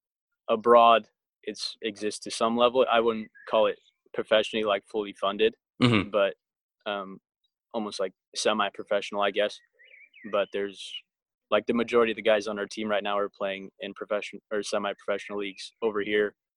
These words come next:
Speaker 1: in, like, Holland, Germany, England, like, all these countries that have a pretty good league. And so,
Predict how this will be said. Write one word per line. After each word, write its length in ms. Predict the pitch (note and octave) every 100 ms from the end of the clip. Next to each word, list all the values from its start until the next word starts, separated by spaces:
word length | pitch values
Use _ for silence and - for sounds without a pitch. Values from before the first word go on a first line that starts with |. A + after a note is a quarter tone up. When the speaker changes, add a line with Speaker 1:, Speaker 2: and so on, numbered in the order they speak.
| _ _ _ -
Speaker 1:
in, 140 | G2+
like, 180 | G2 F#2 _
Holland, 440 | - G#2+ G#2+ G#2 G2+
Germany, 640 | G#2+ G#2 G#2 G#2 G#2 G2 _ _ _ _ G#2+
England, 560 | G#2+ G#2 G#2 G2+ G2 - - _ _ -
like, 140 | G#2 G#2
all 100 | G#2
these 140 | G2
countries 360 | G#2+ G2+ G#2 G2+
that 120 | F#2+
have 160 | G2 F#2+ _ -
a 60 | G2
pretty 200 | A#2+ A2
good 200 | G#2+ G2+ _ _
league. 280 | A#2 A#2 A2 - _ - - _ _ _ _ _
And 160 | G#2 G2+
so, 380 | G2 G2 F#2+